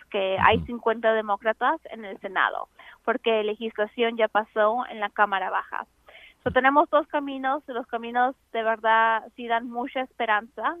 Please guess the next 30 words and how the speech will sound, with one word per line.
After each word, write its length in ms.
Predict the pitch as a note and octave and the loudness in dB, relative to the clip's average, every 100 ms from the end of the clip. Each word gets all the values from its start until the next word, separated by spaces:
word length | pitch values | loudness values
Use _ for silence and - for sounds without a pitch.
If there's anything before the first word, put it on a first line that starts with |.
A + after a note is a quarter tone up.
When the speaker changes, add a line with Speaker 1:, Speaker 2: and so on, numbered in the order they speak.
| - | -10
Speaker 1:
y 300 | A#3+ A3+ A3 | -8 -6 -6
tenemos 360 | G#3 G#3 G#3 A#3 | -4 -2 -2 -2
el 80 | A3 | -2
presidente, 880 | G3 G#3 G#3 A#3 A#3 A#3 A3+ A3+ A3+ - - - | -2 -6 4 6 4 2 0 0 -2 -12 -20 -18
Nancy 400 | A#3 A3+ A#3+ A#3 | -8 -8 -8 -10
Pelosi, 840 | A3 G#3+ A#3+ A#3+ - A3+ A3 A3 - | -2 4 6 4 -6 -8 -8 -10 -8
Dick 140 | A3 A3+ - | -6 -4 0
Durbin, 600 | A3 A3 G#3 G#3+ G#3+ A#3 | 2 2 0 -2 -4 -8
muchos 420 | A3 A3+ C4 B3 | -8 -6 -2 -4
líderes 560 | B3 C4+ C4+ A#3+ G#3+ A#3 - | -2 -2 0 0 0 -2 -6
que 160 | G3+ - | -8 -8
sí 140 | B3 | -6
están 260 | B3 - B3+ | -4 0 0
peleando 720 | A#3+ A3+ A3+ A3 A3+ G#3+ G#3+ - - - - - | 0 -2 0 0 0 0 0 0 -16 -20 -18 4
tras 260 | A#3+ C4 | 4 4
las 180 | B3+ A#3 - - | 4 2 2 0
puertas 600 | C#4 C4+ - F#3+ G#3+ C#4 _ _ _ _ | 4 2 0 -2 -2 -4 _ _ _ _
y 260 | C4 C4+ | -8 -8
también 880 | C4 A3+ B3 A#3 A#3+ A#3 A#3 A#3 A3+ - | -2 -4 -4 -6 -4 -2 -4 -6 -16 -6
públicamente 1000 | B3 A#3 A#3+ A3+ C4 D#4+ C#4+ A3 G#3+ A#3 - | -6 -4 0 0 0 -4 -4 -4 -4 -4 -4
para 220 | G#3+ G3+ | -2 0
incluir 680 | G#3 A3+ A3 A3 A3+ A3+ A#3+ _ _ | -4 -8 -4 -4 -2 -4 -4 _ _
no 240 | B3 A#3+ B3+ | 2 4 6
solo 200 | C#4 C4+ | 6 6
a 80 | C#4 | 4
soñadores, 640 | C#4+ C#4 C#4+ C#4+ B3 A3 - | -2 0 2 2 0 -6 -10
pero 220 | - G#3+ | -4 -4
también 260 | G#3 G#3 G#3+ | -2 -4 -2
a 80 | A3 | -2
tepicianos, 840 | - - A#3+ - C4+ A#3+ A3 G#3 | -4 -8 -10 -2 4 4 4 -4